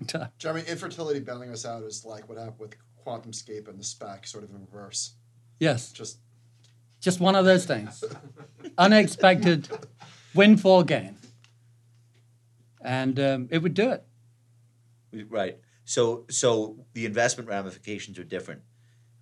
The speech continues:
Speaker 3: A world where there's four billion people fewer to sell an iPhone to is not great for multiples.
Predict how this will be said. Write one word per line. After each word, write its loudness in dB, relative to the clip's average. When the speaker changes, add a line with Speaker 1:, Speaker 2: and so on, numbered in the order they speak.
Speaker 3:
A -4
world 4
where 2
there's 0
four -2
billion 0
people -8
fewer -6
to -4
sell -4
an -8
iPhone -8
to -6
is -12
not -4
great -6
for -20
multiples. -12